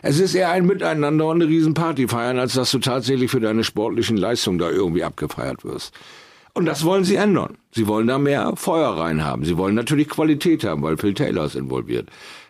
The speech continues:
Es geht also auch um Geld. Es ist nicht eine siebzig Pfund Seniors Tour, zahl drei Pfund, dann darfst du mal ein Leck gegen John Lowe spielen, sondern es geht um eine W M. Es sind zwölf Weltmeister da, es gibt zwei Wildcards.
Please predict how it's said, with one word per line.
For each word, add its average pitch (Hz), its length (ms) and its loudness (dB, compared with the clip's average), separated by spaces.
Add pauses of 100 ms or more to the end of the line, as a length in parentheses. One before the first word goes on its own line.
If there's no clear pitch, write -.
(120)
Es - 200 -4
geht 95 160 0
also 85 260 0
auch 98 140 -2
um 120 100 0
Geld. 107 380 -2 (100)
Es 85 140 -4
ist 95 160 0
nicht 92 160 0
eine 87 340 0
siebzig 98 360 -2
Pfund 107 220 -2
Seniors 107 400 0
Tour, 117 220 0
zahl 98 220 -4
drei 87 200 -2
Pfund, 104 220 -2
dann 87 140 0
darfst 85 200 -4
du 104 60 0
mal 85 160 0
ein 82 60 0
Leck 85 160 -2
gegen 78 360 -2 (440)
John 95 260 0
Lowe 87 160 2
spielen, 120 460 -2 (420)
sondern 92 460 -2 (200)
es 92 160 -2
geht 90 200 0
um 110 100 2
eine 123 140 2
W 143 120 4
M. 135 340 -2 (200)
Es 80 160 -6
sind 85 180 0
zwölf 120 300 0
Weltmeister 110 480 0
da, 76 160 -2
es 82 180 -2
gibt 92 200 -4
zwei 120 200 0
Wildcards. 127 520 -2